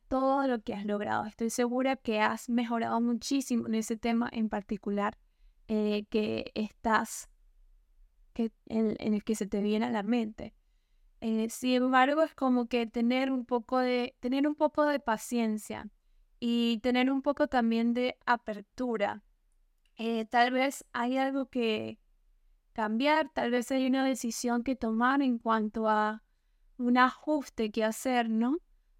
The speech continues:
Eh, tal vez seguir haciendo de lo mismo ya no es la respuesta, sino que tiene que ocurrir un cambio. Y a veces es difícil porque, eh,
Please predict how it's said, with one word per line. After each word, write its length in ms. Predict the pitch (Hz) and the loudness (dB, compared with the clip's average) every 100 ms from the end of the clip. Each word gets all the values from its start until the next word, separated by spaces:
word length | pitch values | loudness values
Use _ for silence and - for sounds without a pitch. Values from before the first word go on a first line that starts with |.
| - | -6
Eh, 200 | 240 233 | -2 0
tal 240 | 254 247 | 2 2
vez 420 | 247 262 269 - - | 4 2 -2 -8 -12
seguir 380 | - 240 254 269 | -4 0 4 2
haciendo 500 | - 285 277 285 277 | 2 2 4 4 4
de 80 | |
lo 160 | 247 220 | 2 2
mismo 600 | 233 254 262 277 302 392 _ _ _ _ _ - | 0 0 -2 0 0 -2 _ _ _ _ _ -12
ya 340 | 226 240 247 | 0 4 6
no 180 | 254 277 | 6 4
es 80 | 269 | 4
la 160 | 285 269 | 4 2
respuesta, 600 | 233 - 262 262 - 285 | 0 -6 -4 -2 -4 -6
sino 340 | 254 233 226 | -2 0 0
que 340 | 254 247 - - | 2 2 0 -4
tiene 220 | 254 254 | -2 0
que 120 | 262 | -2
ocurrir 380 | 254 226 220 220 | -2 -2 -2 -2
un 160 | 226 214 | -2 -2
cambio. 600 | 247 226 214 196 208 214 _ _ _ _ _ - | 0 0 0 -2 -6 -10 _ _ _ _ _ 0
Y 80 | 240 | 6
a 100 | 254 | 6
veces 260 | 254 294 | 4 2
es 120 | 311 | 2
difícil 520 | 294 - 294 285 302 285 | 2 0 -2 -2 -4 -2
porque, 680 | 269 240 240 226 220 - - _ - | -4 -4 -2 0 0 -2 -10 _ -4
eh, 540 | 226 220 214 214 214 | -2 0 0 -2 -6